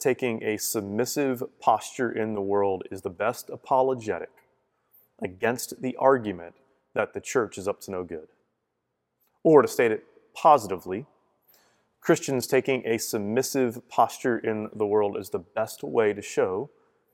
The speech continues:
that we are an agent of civic good in the world and for the world. Submitting to government authorities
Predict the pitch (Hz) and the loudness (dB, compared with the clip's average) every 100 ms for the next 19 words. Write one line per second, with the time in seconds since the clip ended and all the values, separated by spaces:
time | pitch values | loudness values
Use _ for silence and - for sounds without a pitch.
0 | - 117 113 113 110 107 127 131 113 107 | -4 0 2 4 4 2 -2 -2 -2 -4
1 | - 107 - - 110 95 - _ - 98 | -4 -8 -6 -2 -2 -2 -10 _ -8 -6
2 | 80 _ _ _ _ _ _ _ _ _ | -6 _ _ _ _ _ _ _ _ _
3 | _ _ 143 143 120 104 101 92 - 110 | _ _ 2 2 2 0 0 -2 -6 -4
4 | 104 104 101 - - 135 110 98 85 _ | -4 -4 -8 -16 -2 2 4 2 0 _
5 | _ _ _ _ _ _ 104 92 85 85 | _ _ _ _ _ _ -2 -2 -4 -8
6 | _ _ _ _ _ _ _ _ _ _ | _ _ _ _ _ _ _ _ _ _
7 | _ _ - 113 123 120 117 117 123 120 | _ _ -4 0 2 2 4 4 2 -2
8 | 110 - 123 107 95 127 - - | -4 0 2 4 0 -4 -8 -20